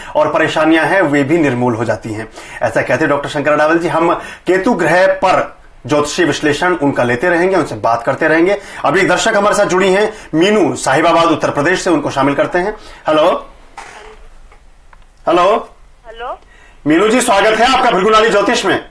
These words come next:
Speaker 2: हाँ जी।
Speaker 1: क्या प्रश्न है, आप क्या अपने बारे में कुछ जानना चाहती हैं?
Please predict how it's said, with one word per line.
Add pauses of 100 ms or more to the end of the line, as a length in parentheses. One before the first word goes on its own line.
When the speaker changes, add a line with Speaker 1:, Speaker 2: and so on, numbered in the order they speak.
(540)
Speaker 2:
हाँ
जी। (340)
Speaker 1:
क्या
प्रश्न
है,
आप
क्या
अपने
बारे
में
कुछ
जानना
चाहती
हैं?